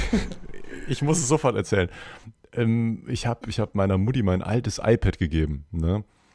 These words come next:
Speaker 2: Und die, die ist wieder so komplett drin im Tetris-Fieber. Ja, die spielt so gerne Tetris einfach.
Speaker 1: <laughs>
Speaker 2: Und das war nämlich vorhin die Überleitung, die ich wieder zu, zu, zu, zu Weihnachten lenken wollte. Ich erinnere mich, Mann.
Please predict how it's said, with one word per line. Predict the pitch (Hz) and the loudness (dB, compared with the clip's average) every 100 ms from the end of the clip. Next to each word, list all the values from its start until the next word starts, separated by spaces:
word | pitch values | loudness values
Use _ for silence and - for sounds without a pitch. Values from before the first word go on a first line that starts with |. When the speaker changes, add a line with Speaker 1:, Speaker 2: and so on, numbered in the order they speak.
| _ - | _ -4
Speaker 2:
Und | 90 76 | -2 0
die, | 101 | 0
die | 87 | 0
ist | 107 - | -2 0
wieder | 101 | 0
so | 92 | 0
komplett | 104 - 127 - - 78 - | 0 2 2 0 0 0 0
drin | 82 87 107 | -2 0 -2
im | - 85 | -2 -6
Tetris-Fieber. | - 110 - 87 - 82 78 85 _ _ | -2 -4 -2 -8 -2 -2 -2 -6 _ _
Ja, | 87 | -8
die | 82 | -6
spielt | - 98 | -4 -2
so | 90 120 147 123 | 2 2 2 0
gerne | 104 113 120 110 | 0 0 0 -2
Tetris | - 123 - 87 - | -2 -2 -2 -8 -4
einfach. | 80 80 95 117 | -4 -2 -2 -4
Speaker 1:
<laughs> | - - - - | -6 -12 -20 -2
Speaker 2:
Und | 113 | 0
das | 110 | 2
war | 123 | 0
nämlich | 156 127 | 0 0
vorhin | 127 131 | 0 0
die | 151 | 0
Überleitung, | 139 123 104 101 92 | 2 4 4 2 -2
die | 95 | -4
ich | 107 | -2
wieder | 107 101 | 0 0
zu, | - 101 | -2 -4
zu, | 92 - 95 | -4 -4 -4
zu, | 87 - 87 85 82 - - - - - | -4 -2 -2 0 -4 -10 -20 -20 -20 -8
zu | 82 | -2
Weihnachten | 127 127 - 87 87 | 0 0 -2 -4 -4
lenken | 85 87 85 | -2 -2 -2
wollte. | 80 80 78 80 | -2 0 0 -4
Ich | 80 - | -6 -8
erinnere | 101 123 98 | -6 -2 0
mich, | 80 73 - | -2 -4 -8
Mann. | 76 76 | -8 -8